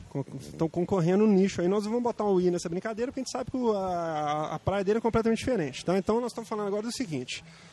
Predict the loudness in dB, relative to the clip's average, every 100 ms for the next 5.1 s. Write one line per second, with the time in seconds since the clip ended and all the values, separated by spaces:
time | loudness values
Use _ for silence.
0 | -20 -20 -20 -20 -16 0 2 4 2 2
1 | 0 2 2 0 -2 -2 -2 -2 0 0
2 | 0 -2 -2 -2 0 0 0 0 0 -4
3 | -12 -14 -18 -20 -20 -20 -20 -18 -6 0
4 | 2 2 4 4 4 4 2 0 -2 -2
5 | -4